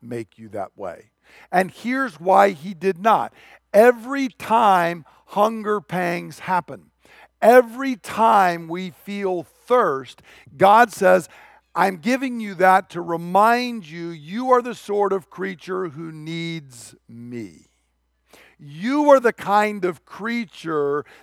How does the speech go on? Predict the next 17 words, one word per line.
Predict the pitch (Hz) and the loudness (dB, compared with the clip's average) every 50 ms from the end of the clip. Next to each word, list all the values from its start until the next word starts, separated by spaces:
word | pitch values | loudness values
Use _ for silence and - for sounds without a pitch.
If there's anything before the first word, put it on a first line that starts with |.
| _ - | _ 2
that | - 190 190 190 190 | 6 6 6 6 2
has | - - - - 196 208 226 233 226 214 202 180 170 165 170 175 170 160 - - _ _ _ _ | -2 -16 -12 -6 0 2 4 6 8 8 8 6 6 4 2 -2 -4 -10 -14 -18 _ _ _ _
not | - 156 196 226 254 | 0 4 4 4 4
only | 247 247 226 196 160 - _ _ | 2 -2 -4 -6 -8 -10 _ _
physical, | - 277 294 254 196 214 - - 170 175 170 170 170 160 - _ _ _ _ | -6 -4 -4 -4 -4 -6 -8 -6 -4 -4 -2 -2 -2 -4 -6 _ _ _ _
but | - 147 - 190 196 190 | -14 -2 2 2 2 2
spiritual | - - - - - 220 247 240 220 190 - 180 180 180 | 2 -8 -16 -10 -6 -6 -4 -2 -2 -4 -4 -6 -10 -8
needs." | 185 202 208 190 147 107 98 90 - - _ - - _ _ | -6 -6 -6 -6 -6 -8 -10 -14 -18 -20 _ -20 -20 _ _
And | - 185 208 208 190 | 0 0 0 0 0
the | 190 156 | -4 -4
physical | - _ - 254 285 302 285 277 285 - - 247 214 185 | -6 _ -6 -4 -2 -2 -2 -4 -6 -6 -6 -8 -8 -8
needs, | 170 165 156 151 156 143 - | -6 -6 -6 -6 -8 -8 -6
the | - 165 151 | -6 -6 -6
physical | _ _ - 262 277 285 226 277 - - 262 240 202 - | _ _ -8 -6 -6 -6 -6 -8 -12 -10 -8 -8 -8 -8
hunger | - 175 190 196 196 175 175 170 202 | -6 -4 -4 -4 -4 -4 -6 -6 -4
is | 254 214 190 185 151 139 | 0 0 0 0 -2 -8
meant | 151 175 190 233 269 277 269 262 - - | -14 -10 -6 -2 0 0 0 -2 -4 -10